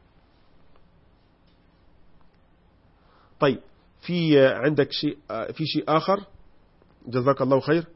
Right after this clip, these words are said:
هذا بين أيديكم من دلائل الإعجاز الغيبي. قال عز وجل: "ولن يتمنوه أبدًا بما قدمت أيديهم". هذه الصورة، تمام؟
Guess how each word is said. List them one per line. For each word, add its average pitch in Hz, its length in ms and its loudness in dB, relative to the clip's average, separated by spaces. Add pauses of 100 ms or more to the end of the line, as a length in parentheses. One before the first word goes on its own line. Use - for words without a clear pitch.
(2250)
هذا 220 280 6
بين 214 240 4
أيديكم 143 500 0 (1400)
من 226 180 0
دلائل 202 360 6
الإعجاز 165 420 2
الغيبي. 113 380 -2 (1000)
قال 214 180 8
عز 170 300 6
وجل: 156 440 4 (120)
"ولن 175 360 0
يتمنوه 165 800 2
أبدًا 113 300 -4
بما 190 220 0
قدمت 160 480 -2
أيديهم". 101 400 -8 (680)
هذه 175 440 4
الصورة، 139 400 -2 (540)
تمام؟ 180 320 0